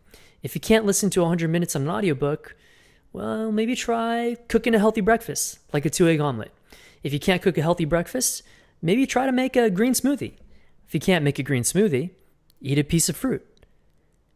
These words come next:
This list could go on and on. Do you want to know the secret? Step one, substitute run,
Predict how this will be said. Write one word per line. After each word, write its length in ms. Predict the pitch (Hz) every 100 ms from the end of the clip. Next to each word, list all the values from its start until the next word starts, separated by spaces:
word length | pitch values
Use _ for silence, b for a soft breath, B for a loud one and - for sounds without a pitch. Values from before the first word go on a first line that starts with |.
| _
This 380 | 135 143 220 -
list 520 | 165 208 226 - -
could 200 | - 160
go 380 | 147 151 131 - -
on 680 | 143 151 143 120 107 107 -
and 300 | 143 117 113 -
on. 420 | 139 139 110 98 _ _ _ _ b b b b b b b _ _ _ _ -
Do 100 | 127
you 60 |
want 160 | 135 131
to 40 |
know 120 | 131
the 80 | 120
secret? 500 | - 139 220 233 - _ _ _ _ _ _ -
Step 380 | - - 151 160
one, 320 | 139 113 135 _ b b b
substitute 840 | b - - 190 - 208 - 214 226
run, 480 | 170 139 139 185 240